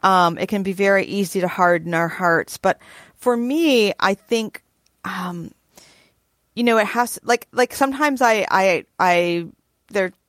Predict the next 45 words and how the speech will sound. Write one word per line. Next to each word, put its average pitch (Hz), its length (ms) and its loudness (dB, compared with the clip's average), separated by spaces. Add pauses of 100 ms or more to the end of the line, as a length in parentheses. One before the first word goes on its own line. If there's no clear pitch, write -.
(260)
things 262 180 0
I'm, 226 260 2
I'm 196 180 -4
dealing 208 340 -6
with 196 160 -4
and 190 120 -6
looking 196 280 -10
at, 175 100 -4
and 185 120 -8
I, 165 160 -4
and 180 120 -8
I 165 120 -6
want 170 360 -4
to 202 80 -8
harden - 400 -8
my 156 160 -6
<laughs> - 80 -4
heart. 247 200 2
I 247 80 4
want 226 220 0
to 247 60 0
just 214 200 -4
sort 202 160 -2
of 180 120 -6 (160)
walk 196 360 0
away, 190 380 0
and 180 120 -4
I 180 120 -4
can't. - 520 -10 (460)
Um, 185 360 0 (120)
and 196 180 0
it's 185 140 -6
because 202 420 -2
I, 196 120 0 (120)
I, 180 220 0 (100)
you 190 140 -6
know, 175 100 -2
I 170 80 -2
love 180 580 2
someone 170 600 -4
or 165 540 -4 (300)
I 170 240 2
love 185 300 2
something, 170 840 -4
and, 170 560 -4